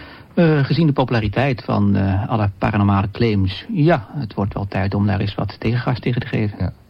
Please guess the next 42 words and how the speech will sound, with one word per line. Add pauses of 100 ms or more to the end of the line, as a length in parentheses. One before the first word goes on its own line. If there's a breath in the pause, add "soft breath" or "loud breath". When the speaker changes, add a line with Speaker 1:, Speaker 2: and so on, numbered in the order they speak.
(460 loud breath)
Speaker 2:
Om
het
allemaal
een
beetje,
eh, (580)
naar
normale
proporties...
normaal
tussen
aanhalingstekens,
Speaker 1:
Wat
Speaker 2:
te
Speaker 1:
is
de
Speaker 2:
brengen.
Speaker 1:
werkelijkheid? (560)
Speaker 2:
Ah, (400 loud breath)
we
komen
daar
nog
uitvoerig
Speaker 1:
Ja.
Speaker 2:
op
terug
natuurlijk.
Speaker 1:
Ja. (440 loud breath)
Speaker 2:
Onze
derde
en
laatste
gast
is
Marian
Bolle. (640)
Marian,
je
bent,
eh,
astroloog.